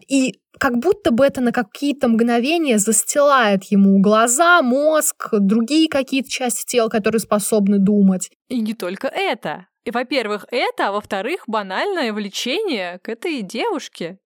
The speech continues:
Speaker 2: юной. Духи там ее, ему в нос прям как надо ударили, и
Speaker 1: Ну да, он такой классический влюбленный в этом смысле.
Speaker 2: Вот это вот подчеркивается постоянно, что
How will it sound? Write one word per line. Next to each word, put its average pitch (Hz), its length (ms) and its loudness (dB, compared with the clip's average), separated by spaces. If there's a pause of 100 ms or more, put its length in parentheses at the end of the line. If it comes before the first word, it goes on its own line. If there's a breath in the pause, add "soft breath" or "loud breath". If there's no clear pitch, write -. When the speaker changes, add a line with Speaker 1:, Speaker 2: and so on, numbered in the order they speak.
Speaker 2:
юной. 190 600 -10 (320)
Духи 226 440 -6
там 381 200 -4
ее, 277 500 -2
ему 226 960 -8
в 220 240 -8
нос 214 320 -8
прям 202 320 -8
как 202 220 -12
надо 196 300 -8
ударили, 180 800 -8
и 190 360 -8
Speaker 1:
Ну 294 100 0
да, 277 220 4
он 262 80 -2
такой 233 160 -4
классический 285 600 0
влюбленный 269 540 2
в 214 60 0
этом 214 200 0
смысле. 233 520 -2
Speaker 2:
Вот - 80 0
это 294 140 -2
вот - 100 -10
подчеркивается 311 800 -4
постоянно, 240 800 -6
что 226 440 -6